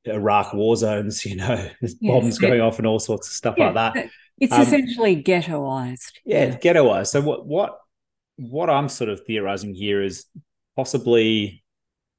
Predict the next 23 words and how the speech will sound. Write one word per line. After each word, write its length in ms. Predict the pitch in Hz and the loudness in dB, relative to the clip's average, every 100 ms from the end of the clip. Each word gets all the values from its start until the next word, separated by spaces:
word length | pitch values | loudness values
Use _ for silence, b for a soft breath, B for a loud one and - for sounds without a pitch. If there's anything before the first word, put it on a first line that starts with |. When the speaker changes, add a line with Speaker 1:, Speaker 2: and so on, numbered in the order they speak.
| _ _ | _ _
Speaker 1:
is 180 | - 120 | -4 0
this 240 | 175 - - | 0 0 -6
part 300 | - 117 113 | -4 -2 0
of 60 | |
a 60 | 101 | -4
greater 400 | 87 104 101 98 | -4 -6 -4 -6
agenda 560 | 90 101 101 95 95 - | -6 -8 -6 -6 -6 -6
migration-wise 1300 | 101 98 101 98 95 98 - 107 98 95 95 92 - - _ _ _ _ _ - | -6 -4 -2 -2 -2 -2 -2 -6 -4 -4 -4 -6 -8 -16 _ _ _ _ _ 0
to 320 | 147 139 131 | 4 6 4
destabilize, 1300 | 143 170 - - 110 120 120 104 110 107 101 - - _ _ - | 2 2 0 0 2 4 4 2 0 -2 -4 -10 -16 _ _ -8
um, 320 | 110 107 110 | -4 -2 -4
and 480 | 117 113 110 107 104 - - - _ - | -4 -4 -2 -4 -6 -8 -12 -16 _ -12
just 340 | 110 139 147 - | 0 0 0 0
bring 220 | 135 123 | 2 4
in 100 | 117 | 2
the 80 | 113 | 0
people 380 | 123 117 110 104 | 0 0 0 -2
that 160 | 101 | 0
are 280 | 101 107 107 | 2 2 2
going 280 | 110 110 95 | 0 -4 -6
to 80 | 110 | -8
be 120 | 110 | -8
subservient 760 | - 98 - 107 104 101 101 | -8 -10 -2 -2 0 -2 -4